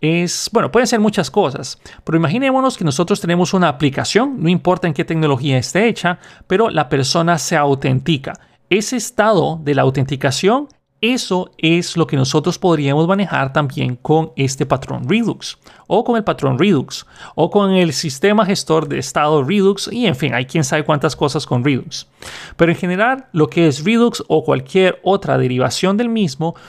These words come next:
funciona de la misma manera con cuatro pilares, todavía cinco pilares principales, los cuales son acciones, reducer, el state, store y efectos.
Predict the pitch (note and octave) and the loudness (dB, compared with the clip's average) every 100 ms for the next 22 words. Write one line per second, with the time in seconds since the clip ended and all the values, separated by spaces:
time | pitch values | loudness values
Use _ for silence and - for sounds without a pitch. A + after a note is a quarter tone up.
0 | - _ F3+ D3+ - F#3+ F#3+ G3 F#3+ D#3+ | -20 _ -2 -2 0 0 2 4 2 0
1 | C3 C#3 C#3+ C#3+ C#3 C#3 C#3 C3+ B2+ - | -2 0 0 0 0 0 -2 -2 -2 2
2 | F#3 F#3 - F3 F3+ F3+ E3+ D#3 C#3+ D3 | 2 2 0 -2 -2 -2 0 0 0 -2
3 | - - A3+ B3+ A3+ - F#3 F#3 F3+ D#3 | -4 -2 0 2 0 0 -2 -2 0 2
4 | D3 D3 - C3+ C3+ - C3 - - - | 2 0 -2 -4 -4 -2 -4 -6 -18 -20
5 | _ - - - C3+ F#3 G3 G#3 F3 D3 | _ -20 -10 -8 -2 2 2 2 0 0
6 | C3 C#3 - - F#3 A#3 C4+ - E3 D3 | 0 -4 -2 0 2 2 -2 -8 0 2
7 | C#3 D#3+ - A#3 C4+ _ C#3+ C3 - - | 4 2 0 -4 -6 _ -2 -2 -2 -2
8 | E3 E3 - _ C#3 - - A3 A3+ C#4+ | -2 -2 -6 _ -8 -4 0 2 2 -2
9 | E3 C#3 - A2 - - - | 0 0 0 -8 -10 -20 -20